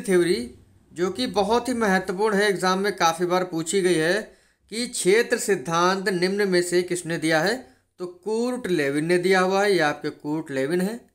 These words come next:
आइए हमारे क्षेत्र में आपको कूर्ट लेंगे, इस तरीके से इसको रिलेट करके याद रख सकते हैं। कूर्ट लेविन जर्मन अमेरिकी मनोवैज्ञानिक थे। ये कहते हैं कि व्यक्ति मनोवैज्ञानिक व्यक्ति होता है।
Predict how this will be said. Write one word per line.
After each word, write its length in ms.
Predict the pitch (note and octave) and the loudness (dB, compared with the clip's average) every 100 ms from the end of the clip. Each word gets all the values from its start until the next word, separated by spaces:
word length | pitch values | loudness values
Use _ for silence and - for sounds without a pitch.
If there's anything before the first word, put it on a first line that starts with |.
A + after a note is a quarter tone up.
| _ _ _ _ _ _ _ _ | _ _ _ _ _ _ _ _
आइए 280 | D3 E3+ A3 | -6 -2 2
हमारे 360 | G#3 F#3+ G3 G#3 | 2 2 2 0
क्षेत्र 360 | - F#3 F#3+ | 0 -2 0
में 100 | G3 | 2
आपको 280 | G3 F#3+ G3 | 2 0 -2
कूर्ट 300 | F3+ F#3 G3 F#3 | -4 0 0 0
लेंगे, 320 | E3+ E3+ F#3 | -2 0 -2
इस 320 | C4 G#3+ - | -2 -6 -6
तरीके 340 | E3 F3 F#3+ | -2 0 0
से 140 | F#3+ G3 | 0 0
इसको 240 | F#3 F#3+ | 0 -2
रिलेट 320 | D#3 D#3 F3 | 0 2 0
करके 220 | F3 F3 E3+ | 0 0 2
याद 240 | D#3 F3 | 2 0
रख 140 | D#3+ | -4
सकते 280 | D#3 D3+ - | -6 -8 -6
हैं। 180 | E3+ G#3+ - _ _ _ _ _ G#3+ | -6 -6 -10 _ _ _ _ _ -6
कूर्ट 320 | B3+ C#4 A#3 | -4 -4 0
लेविन 400 | G#3+ G#3+ B3 E3+ | 2 2 0 0
जर्मन 420 | F3+ F3 G3 A#3 - | 4 4 4 -2 -4
अमेरिकी 460 | E3+ F3 F3 F3+ G#3+ | -2 2 2 0 -2
मनोवैज्ञानिक 760 | D#3+ D3+ F3+ F#3 F3 F#3+ G3 F#3+ | 0 0 2 2 0 -2 -4 -6
थे। 100 | G#3 A3+ _ _ _ _ | -10 -10 _ _ _ _
ये 120 | E3+ F3+ | -8 -4
कहते 360 | F#3 F3 A#3 G#3+ | 0 0 0 2
हैं 320 | G3 A3+ A#3+ _ _ _ | 2 0 -6 _ _ _
कि 60 | G3 | -6
व्यक्ति 400 | E3+ F3 - A#3 | 0 0 -2 -4
मनोवैज्ञानिक 840 | G3+ E3+ F#3 G#3+ F#3+ D3+ D#3+ F3 G#3 | 0 2 2 2 2 2 0 0 0
व्यक्ति 360 | D#3 D3+ - D3 | -2 -2 -4 -8
होता 320 | A#2+ A#2+ A#2 | -8 -10 -12
है। 300 | G#2 G#2 | -14 -18